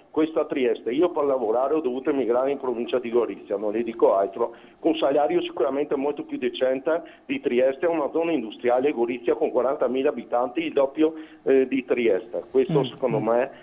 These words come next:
Speaker 1: è inaccettabile. In cassa integrazione prendevo millecento, ha capito.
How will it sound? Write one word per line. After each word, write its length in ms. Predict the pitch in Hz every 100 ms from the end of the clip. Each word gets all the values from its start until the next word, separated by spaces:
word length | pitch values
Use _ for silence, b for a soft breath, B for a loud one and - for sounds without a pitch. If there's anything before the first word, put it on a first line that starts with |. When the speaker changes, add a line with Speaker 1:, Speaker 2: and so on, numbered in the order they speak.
| B
Speaker 1:
è 240 | - 135 135 -
inaccettabile. 880 | 147 143 139 - 127 - 95 107 104
In 60 | 110
cassa 220 | 156 156
integrazione 680 | - 120 123 120 147 135 107
prendevo 500 | - 107 113 120 123
millecento, 800 | 120 127 123 - 110 117 117 120
ha 60 | 104
capito. 560 | 123 - 92 - 87